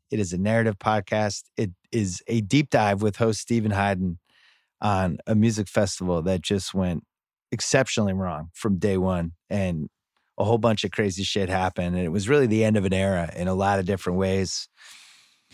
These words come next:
This is a narrative podcast. We spent a lot of time on it, and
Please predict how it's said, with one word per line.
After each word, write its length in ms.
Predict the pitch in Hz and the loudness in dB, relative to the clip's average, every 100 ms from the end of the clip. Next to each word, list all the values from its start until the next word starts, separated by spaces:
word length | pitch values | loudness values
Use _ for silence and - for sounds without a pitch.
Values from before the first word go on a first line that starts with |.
| _ _ _ _ - | _ _ _ _ -4
This 120 | 131 | 2
is 60 | 147 | 4
a 60 | |
narrative 340 | 135 151 156 143 | 6 8 6 6
podcast. 540 | 147 139 147 135 - | 6 6 6 4 2
We 60 | 113 | -2
spent 260 | - 123 | 2 4
a 40 | 120 | 6
lot 200 | 120 120 | 6 4
of 80 | - | 4
time 260 | 123 113 | 2 2
on 180 | 107 104 | 2 0
it, 140 | 104 - _ _ - | -2 -6 _ _ -8
and 540 | 104 95 92 87 78 | -4 -2 -2 -4 -6